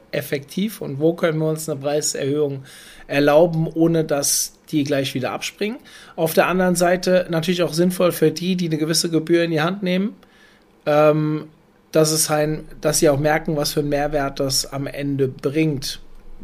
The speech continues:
Kann meiner Meinung nach für beide Seiten sehr positiv sein. Ja,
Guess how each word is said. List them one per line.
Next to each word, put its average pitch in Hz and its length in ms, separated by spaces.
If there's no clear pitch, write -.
Kann 156 520
meiner 185 420
Meinung 196 340
nach 175 180
für - 140
beide 160 340
Seiten 156 460
sehr 139 440
positiv 190 580
sein. 127 420
Ja, 185 200